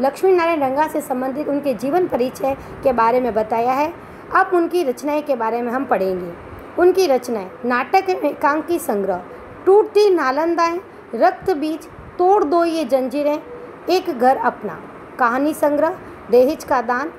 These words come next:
हम नहीं बचेंगे, हम नहीं छोड़ेंगे, कविता संग्रह हरिया सुवटिया जो राजस्थानी भाषा में है, बाल कहानियाँ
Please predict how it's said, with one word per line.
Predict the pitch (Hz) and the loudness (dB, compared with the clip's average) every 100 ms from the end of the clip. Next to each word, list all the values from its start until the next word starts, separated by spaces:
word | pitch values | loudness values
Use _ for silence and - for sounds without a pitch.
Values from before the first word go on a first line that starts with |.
| - - | -18 -2
हम | 302 359 | 2 4
नहीं | 359 330 | 4 0
बचेंगे, | 277 247 277 277 285 302 - - - | 0 -2 0 -2 -2 -4 -6 -20 -4
हम | 294 330 | 0 2
नहीं | 294 262 294 | 2 0 -2
छोड़ेंगे, | - 226 208 202 175 175 - - - | -2 -2 0 -2 -4 -10 -16 -18 -8
कविता | 247 233 247 262 | -2 0 2 0
संग्रह | 254 277 285 320 349 - - - | 0 -2 0 -2 -4 -16 -8 0
हरिया | 294 370 | 2 4
सुवटिया | 370 302 233 220 220 165 - - | 2 0 -2 0 -4 -6 -14 -2
जो | 269 | 0
राजस्थानी | 254 214 247 302 320 | 2 0 -2 -2 0
भाषा | 349 254 220 226 | 0 -2 -2 -2
में | 202 | -4
है, | 170 170 - - - | -8 -14 -18 -18 -2
बाल | 220 262 349 | 2 4 2
कहानियाँ | - 233 247 262 311 | 0 -2 -2 -4 -6